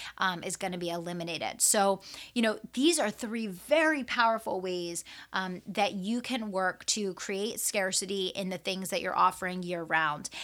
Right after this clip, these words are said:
And the most important message of today's episode is I want you to know that if you have had a launch that failed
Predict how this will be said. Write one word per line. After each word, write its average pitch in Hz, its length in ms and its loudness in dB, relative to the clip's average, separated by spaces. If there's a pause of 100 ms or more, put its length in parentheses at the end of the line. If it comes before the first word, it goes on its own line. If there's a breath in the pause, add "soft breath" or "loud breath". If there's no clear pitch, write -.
(220 loud breath)
And 240 300 4
the 285 80 6
most 440 300 8
important 262 640 6
message 208 520 2 (120)
of 196 160 2
today's 202 360 2
episode 196 520 0
is 202 240 0
I 214 80 2
want 240 300 4
you 262 100 0
to 226 80 4
know 202 240 4
that 190 100 -2
if 185 180 -4
you 254 280 0
have 208 400 6 (240 loud breath)
had 220 280 6
a 247 60 8
launch 196 420 0
that - 200 0
failed 196 380 0